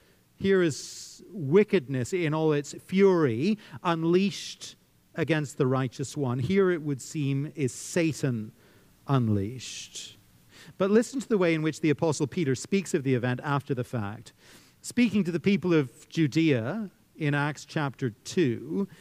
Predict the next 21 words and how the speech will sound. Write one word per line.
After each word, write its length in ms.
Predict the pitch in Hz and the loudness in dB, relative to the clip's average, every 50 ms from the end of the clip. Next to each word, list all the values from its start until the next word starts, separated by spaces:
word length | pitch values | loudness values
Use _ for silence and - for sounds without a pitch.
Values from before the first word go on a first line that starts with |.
| - - - _ _ _ _ _ _ _ _ - | -20 -20 -20 _ _ _ _ _ _ _ _ -14
listen 360 | - 214 190 190 - - 233 | -8 0 0 0 0 0 0
to 80 | 196 220 | 2 2
what 180 | 196 180 170 127 | 2 2 2 0
he 120 | 175 156 | -2 -4
says 500 | 131 - - 175 151 135 127 123 110 - | -6 -4 -2 0 0 2 2 0 0 0
about 300 | 135 104 135 131 143 143 | 0 0 0 0 0 0
the 80 | 135 120 | -2 0
death 260 | - 147 135 127 - | 2 2 0 2 -2
of 80 | 139 | -6
Jesus, 420 | 101 - 120 110 110 104 107 107 - | -6 -4 -2 -2 -2 -2 -6 -4 -2
Acts 260 | 139 123 120 - - | -2 -2 -2 -4 -8
two 200 | - - 165 135 123 | -6 -4 0 0 0
and 100 | 117 104 | 0 0
verse 180 | 120 120 110 | -2 -4 -4
twenty-three, 580 | - - - 160 147 127 120 - - 151 147 127 | -4 -6 -6 -4 -2 -2 -2 -4 -4 -2 0 0
one 200 | 127 147 165 165 | 2 0 0 0
of 60 | 143 | 0
the 80 | 135 151 | 0 0
most 260 | 147 147 147 - - | 2 2 0 0 -4
theologically 760 | - - 185 190 180 160 160 151 151 135 147 - - 156 143 | -4 0 2 4 4 4 2 2 0 -2 -4 -4 -2 0 2
loaded 640 | 135 139 147 165 180 180 180 180 151 147 131 123 113 | 2 4 4 6 6 6 6 6 6 4 2 0 -2